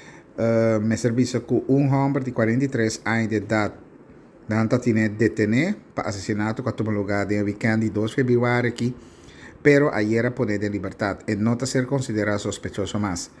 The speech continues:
Esa aquí te pone que ainda la policía está buscando el pistolero. Ya,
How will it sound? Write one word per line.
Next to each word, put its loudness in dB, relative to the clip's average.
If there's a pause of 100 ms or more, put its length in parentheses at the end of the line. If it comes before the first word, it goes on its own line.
(260)
Esa 2
aquí 0
te -2
pone 0
que 0
ainda 2
la -2
policía -2
está -4
buscando -4
el -4
pistolero. -2 (1400)
Ya, 0